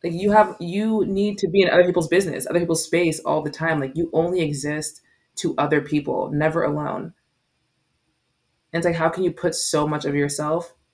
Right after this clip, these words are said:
into, like, the outside world? It's not even real. Like, all we ha-, like, from within,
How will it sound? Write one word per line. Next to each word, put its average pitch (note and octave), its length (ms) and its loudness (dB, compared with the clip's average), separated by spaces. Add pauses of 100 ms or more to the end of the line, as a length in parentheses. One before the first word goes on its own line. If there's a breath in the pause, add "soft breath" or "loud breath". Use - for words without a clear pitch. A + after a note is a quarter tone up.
(120)
into, D3+ 340 -2
like, C#3 160 0
the C3 140 -2
outside C3+ 420 -2
world? C3 160 -2
It's - 140 -6
not C#3+ 100 -4
even C3+ 140 -6
real. - 400 -8 (320)
Like, C#3+ 220 -4
all D3+ 180 4
we D3+ 120 2
ha-, C#3+ 220 -6
like, - 220 -6 (480)
from F#3 220 -2
within, G3 760 2